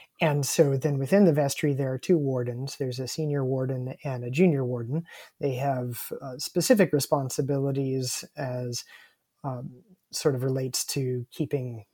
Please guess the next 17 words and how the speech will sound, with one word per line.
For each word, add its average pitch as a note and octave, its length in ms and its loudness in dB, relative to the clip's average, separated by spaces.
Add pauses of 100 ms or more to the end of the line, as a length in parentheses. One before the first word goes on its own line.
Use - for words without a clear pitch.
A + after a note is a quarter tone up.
minutes B2+ 500 -6
of B2+ 80 -6
our B2 120 -6
meetings A#2+ 520 -6
and B2+ 140 -10
that B2+ 200 -6
sort C3+ 200 -4
of B2+ 120 -6
thing. B2+ 440 -8
But C3 160 -10
then B2+ 240 -8 (400)
also D3 480 4
the, C3+ 420 -2
the B2 340 -6
junior D#3 440 2
warden C3+ 640 -2
is C3+ 360 -2